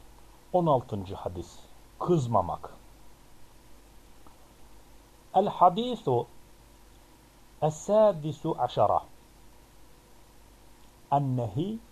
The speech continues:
anil gadab. An Ebi Hureyre radıyallahu anhu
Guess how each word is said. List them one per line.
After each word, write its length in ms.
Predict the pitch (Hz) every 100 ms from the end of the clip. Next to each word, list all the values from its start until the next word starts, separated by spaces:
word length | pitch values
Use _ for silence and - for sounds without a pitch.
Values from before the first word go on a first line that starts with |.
| - -
anil 300 | 151 156 127
gadab. 380 | 110 127 95 - - - - - - - - - - - - - - - - -
An 220 | 180 233 233
Ebi 240 | 202 185 220
Hureyre 760 | 143 180 220 220 165 - 110 - - - - - -
radıyallahu 840 | 135 139 151 143 131 151 147 117 113
anhu 440 | 139 151 113 107